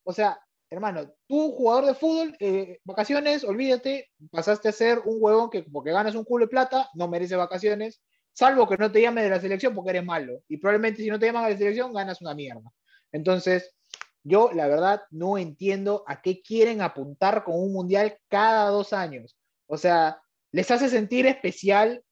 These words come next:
ver en el dos mil veintiséis clasificar a Liberia, a Mali, a Sierra Leona? Porque encima, a partir del dos mil veintiséis, se aumentan los cupos. O sea, yo no quiero ver a los que cazan leones de Burkina Faso, hermano. Quiero ver un mundial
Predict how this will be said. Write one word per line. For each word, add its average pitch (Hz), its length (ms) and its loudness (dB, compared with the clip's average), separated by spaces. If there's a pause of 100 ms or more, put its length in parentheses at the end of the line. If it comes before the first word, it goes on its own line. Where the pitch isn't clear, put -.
(140)
ver 196 200 2
en 226 120 0
el 208 80 -2
dos 180 160 -4
mil 208 140 -2
veintiséis 220 600 -2
clasificar 196 460 -4
a 220 60 0
Liberia, 208 720 -2 (180)
a 165 100 -10
Mali, 226 640 -2
a 175 80 -12
Sierra 190 320 -2
Leona? 220 580 0 (600)
Porque 180 220 -10
encima, 294 540 -4
a 180 200 -2
partir 254 280 -4
del 285 120 -6
dos 208 140 -10
mil 254 140 -8
veintiséis, 285 640 -4
se - 160 -8
aumentan 240 500 -2
los 165 160 -6
cupos. 320 580 0 (440)
O 170 100 -2
sea, 208 160 2
yo 277 160 -2
no 349 140 -8
quiero 294 160 -2
ver 285 120 6
a 277 60 0
los 240 120 -2
que 180 140 -12
cazan 226 340 -6
leones 220 380 -2
de 196 60 -8
Burkina 170 440 -6
Faso, 320 380 0
hermano. 240 580 -2 (220)
Quiero 330 260 0
ver 370 260 0 (240)
un 339 200 2
mundial 330 440 4